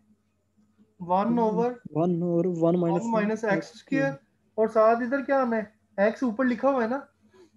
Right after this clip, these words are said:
Speaker 1: इसका नीचे वाले का डेरिवेटिव आगे होना चाहिए था,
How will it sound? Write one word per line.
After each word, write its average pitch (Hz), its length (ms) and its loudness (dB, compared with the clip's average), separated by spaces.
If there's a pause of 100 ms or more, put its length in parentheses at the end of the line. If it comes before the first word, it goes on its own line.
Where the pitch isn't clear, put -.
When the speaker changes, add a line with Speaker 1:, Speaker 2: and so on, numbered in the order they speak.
(240)
Speaker 1:
इसका 220 220 0
नीचे 240 260 2
वाले 254 200 2
का 262 80 0
डेरिवेटिव 226 500 2
आगे 208 180 2
होना 220 180 0
चाहिए 185 280 -2
था, 185 220 -10